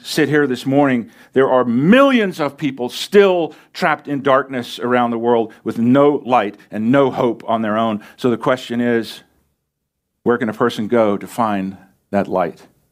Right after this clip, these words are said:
in the midst of such pervasive darkness? Light that will bring truth and understanding and clarity and freedom.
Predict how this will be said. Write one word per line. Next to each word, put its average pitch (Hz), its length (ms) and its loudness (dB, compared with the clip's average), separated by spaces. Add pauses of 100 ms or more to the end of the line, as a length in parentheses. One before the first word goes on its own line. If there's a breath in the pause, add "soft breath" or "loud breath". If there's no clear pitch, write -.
(400)
in 95 80 0
the 82 60 2
midst 107 260 0
of 101 80 -6
such - 320 -4
pervasive 95 520 -4
darkness? 95 580 -6 (1200)
Light 127 280 2
that 117 180 -4
will 110 100 -8
bring 107 420 -6
truth - 600 -2
and 98 380 -4 (500)
understanding 104 880 -2 (460)
and - 120 -6
clarity 120 600 -2 (420)
and 85 100 -10
freedom. 113 520 0